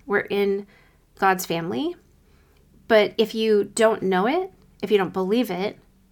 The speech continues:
if you don't think about it, you don't feel it,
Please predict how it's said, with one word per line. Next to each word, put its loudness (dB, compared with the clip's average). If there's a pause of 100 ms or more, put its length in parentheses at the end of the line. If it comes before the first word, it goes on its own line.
if -2
you -2
don't -2
think -4
about -2
it, -6 (500)
you 0
don't 2
feel -2
it, -6